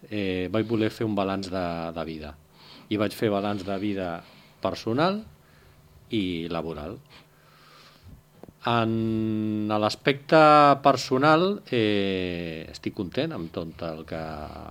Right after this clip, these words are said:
m'ha passat. I en el tema laboral, eh, també, però, eh, em vaig adonar de que fa molts anys vaig estudiar realització cinematogràfica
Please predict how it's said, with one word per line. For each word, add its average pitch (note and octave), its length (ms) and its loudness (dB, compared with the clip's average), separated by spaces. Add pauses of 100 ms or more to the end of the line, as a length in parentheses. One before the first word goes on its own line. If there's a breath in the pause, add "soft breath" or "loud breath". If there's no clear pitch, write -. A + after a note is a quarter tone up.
(320)
m'ha D#2+ 280 -10
passat. B2+ 400 -2 (880 soft breath)
I C3 220 4
en B2 100 6
el B2 200 4
tema E3 240 4
laboral, E3 560 8 (160)
eh, G2 560 2 (180)
també, E3 540 6 (1300 soft breath)
però, F3+ 480 10 (1200)
eh, C3 200 4
em A#2+ 120 2
vaig C3+ 200 4
adonar D3+ 420 6
de C#3 200 8
que B2 160 6 (680)
fa C#3+ 160 6
molts D3+ 300 4
anys C#3+ 260 4
vaig B2 220 2
estudiar A#2+ 680 4
realització G#2 540 -2
cinematogràfica A#2 840 -2